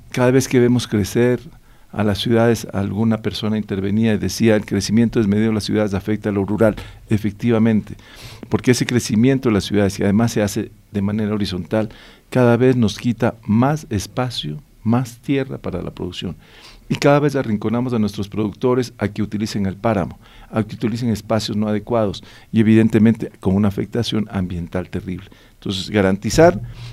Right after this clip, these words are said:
el crecimiento desmedido de las, de las urbes, como hay una propuesta,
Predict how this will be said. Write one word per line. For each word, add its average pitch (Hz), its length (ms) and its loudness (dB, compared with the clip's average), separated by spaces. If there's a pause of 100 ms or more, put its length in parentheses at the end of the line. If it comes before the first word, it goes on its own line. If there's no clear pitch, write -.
(160)
el 208 120 0
crecimiento 143 920 0 (800)
desmedido 117 800 2 (320)
de 95 240 -4
las, 87 340 -8
de 104 100 -2
las 98 200 -2
urbes, 135 480 0
como 95 280 2
hay 110 200 2
una 123 140 2
propuesta, 131 600 0